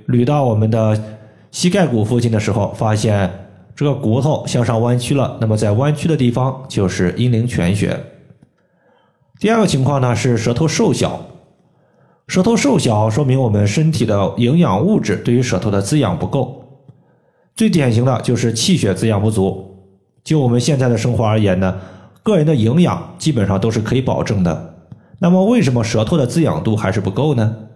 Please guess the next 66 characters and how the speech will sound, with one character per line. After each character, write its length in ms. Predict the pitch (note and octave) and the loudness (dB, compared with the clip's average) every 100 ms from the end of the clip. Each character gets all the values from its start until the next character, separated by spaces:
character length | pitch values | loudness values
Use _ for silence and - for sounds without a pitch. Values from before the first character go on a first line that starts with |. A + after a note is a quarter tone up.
| - _ _ | -20 _ _
这 200 | A3+ F3+ | 0 2
里 240 | A#2 G#2 | 2 2
就 300 | G2 A2+ G#2+ | 2 2 2
牵 180 | G2+ B2+ | 0 0
涉 140 | C3 G#2 | 0 0
到 180 | G#2 | 0
气 220 | G#2 - F3 | 0 0 0
血 180 | F2+ | 0
在 140 | F2+ F#2+ | 0 -2
体 160 | - | 0
内 100 | F#2 | 0
的 140 | F#2 F#2 | 2 2
运 160 | A2+ | 2
输， 240 | G#2 C3 C#3 C#3 - - - _ _ | 0 0 -2 -4 -14 -20 -20 _ _
因 120 | D#3 | 0
为 100 | E3 | 2
气 280 | F3+ - G3+ | 2 2 0
推 180 | B2 C#3+ | 2 0
动 180 | D3 C3 | 0 0
血 280 | - G3+ G#2 | 0 0 2
液 60 | |
的 100 | F#2 | 0
运 160 | F#2+ F#2 | 2 0
行， 220 | E2+ D#2+ - - - _ _ _ | 0 -2 -6 -14 -20 _ _ _
身 180 | - C#3+ | -4 0
体 80 | A#2 | 0
的 100 | G#2 | 0
气 220 | G#2+ B2+ | 0 -2
一 140 | - | 0
旦 160 | A2 A2+ | 0 0
受 180 | G#2+ B2+ | 0 -2
阻， 400 | - D#2 F#2 - - | 0 0 0 -4 -14
就 100 | - | -4
会 120 | A2 F#2 | -2 0
形 180 | F#2+ | 0
成 260 | G2+ F#2 F#2 | 0 0 0
气 220 | - B2+ | 0 -2
滞。 420 | A#2 C#3+ - - - - _ _ _ _ _ _ | 0 -2 -4 -10 -20 -20 _ _ _ _ _ _
气 200 | - A#3 | -2 0
滞 260 | G3 A3+ - - | 2 2 0 -2
堵 100 | A#2+ | -2
在 160 | A2 C3 | 0 0
身 160 | B2+ B2+ | 0 0
体 80 | |
之 120 | G#2+ B2 | 0 0
中 120 | B2 | 0
不 120 | B2 | 2
运 160 | D3 G#2 | 2 2
行 200 | F#2+ G#2 | 0 0
了， 320 | A#2 - - | -2 -8 -14
血 200 | - C3+ | -2 0
液 80 | A2 | 2
对 140 | A2 | 2
于 100 | G#2+ | 2
某 200 | A#2 G2 | 2 0
个 80 | E2+ | 0
部 100 | A2+ | 0
位 100 | G#2+ | 0
的 80 | G2 | 0
滋 160 | G2+ C#3+ | 0 0
养 220 | G#2 E2 | 0 0
度 100 | G#2 | 0
就 120 | F#2+ | 0
下 160 | G2 F#2 | -2 -2
降 260 | A#2+ G#2+ | 0 0
了。 180 | F2 - | -2 -4